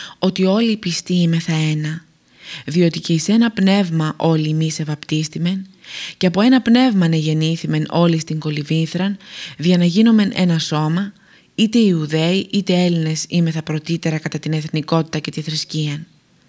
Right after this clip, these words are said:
είτε δούλοι είτε ελεύθεροι κατά την κοινωνική μας θέση και τάξη. Και όλοι εποτίστημεν ένα πνεύμα, διότι σαν άλλα δένδρα εποτίστημεν όλοι με το αυτό πνευματικό νερό της χάριτος.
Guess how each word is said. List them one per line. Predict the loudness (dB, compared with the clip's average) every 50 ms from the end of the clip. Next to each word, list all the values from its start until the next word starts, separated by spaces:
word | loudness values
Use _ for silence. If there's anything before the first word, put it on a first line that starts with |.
| _ -18 -14 -12 -12 -12 -12 -14 -2
είτε | _ 0 4 4 4 4
δούλοι | 6 4 4 4 4 2 2 0 -2 -2 -2
είτε | -2 0 2 2
ελεύθεροι | 2 4 4 4 4 2 0 -2 -4 -2
κατά | -2 -2 -2 -2
την | -4 -2
κοινωνική | -2 0 0 2 0 -2 0 0 0 0
μας | 0 0 -2 -4
θέση | -2 -2 -2 -2 -2 -4 -6 -6
και | -6 -6 -4
τάξη. | -4 -4 -4 -4 -6 -8 -10 -10 -10 -10 -10 -12 -16 _ _ _ _ _ _ _ -16 -14 -12 -12 -10 -12 -14 -6
Και | _ 2
όλοι | 4 4 4
εποτίστημεν | 2 0 -2 0 0 0 0 0 0 -2 0 0 -2 0
ένα | 0 2 2 2 0
πνεύμα, | -2 -2 -2 -2 0 -2 -2 -2 -2 -2 -4 -4 -8 -14 _ _ _ -20 -20 -20 -20 -16 _
διότι | 0 2 2 2 2 0
σαν | 2 2 4 4
άλλα | 4 4 2 2
δένδρα | 2 2 2 4 4 4 2 2 0
εποτίστημεν | 0 -2 -4 -4 -2 0 0 0 0 -2 -2 0 0 0 2
όλοι | 2 2 2 2 2
με | 0 0 0
το | -2 -4
αυτό | -4 -4 -4 -2 -2 -2
πνευματικό | 0 -2 -4 -6 -4 -4 -4 -6 -6 -8 -6 -2 -2 0
νερό | 0 0 -2 -2 -2 -2 -2 -2 -4
της | -6 -10 -12 -8
χάριτος. | -8 -8 -6 -6 -6 -8 -8 -10 -10 -10 -10 -10 -12